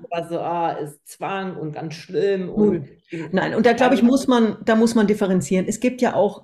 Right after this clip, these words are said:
Speaker 2: sehr positive Kirchen und es gibt auch dogmatische Kirchen.
Speaker 1: Mhm.
Speaker 2: Also da sage ich ganz klar, die Sekte war für mich, sie nennen sich nicht offiziell Sekte, sie sind eine, glaub ich, eine freie Religion.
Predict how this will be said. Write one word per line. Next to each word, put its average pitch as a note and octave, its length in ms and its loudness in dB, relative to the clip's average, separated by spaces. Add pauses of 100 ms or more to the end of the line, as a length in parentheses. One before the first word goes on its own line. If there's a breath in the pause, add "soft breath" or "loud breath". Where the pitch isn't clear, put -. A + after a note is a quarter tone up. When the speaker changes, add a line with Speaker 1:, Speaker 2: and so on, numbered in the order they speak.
Speaker 2:
sehr G3+ 200 2
positive A3 540 2
Kirchen B3 520 2
und G3+ 140 0
es G3+ 140 -2
gibt G#3 240 -2
auch C#3 100 -4
dogmatische F#3+ 800 -2
Kirchen. G3 560 0
Speaker 1:
Mhm. D#3 140 -14 (200 loud breath)
Speaker 2:
Also G3+ 220 2 (540 loud breath)
da F#3+ 320 -6 (240)
sage G3 220 -2
ich C#3+ 120 -2
ganz A3 300 -2
klar, G3 280 0
die F#3+ 120 -2
Sekte F3+ 400 -2
war F#3 180 2
für F#3 160 0
mich, G#3+ 580 0 (360)
sie - 200 0
nennen G3+ 320 4
sich - 180 -2
nicht F#3+ 200 0
offiziell E3+ 360 -2
Sekte, E3+ 300 0
sie E3+ 100 -6
sind F#3 320 -2
eine, F3+ 400 2 (340 loud breath)
glaub F3 240 -2
ich, F3 280 -6
eine F3+ 240 -2
freie G3+ 640 0
Religion. G3 580 2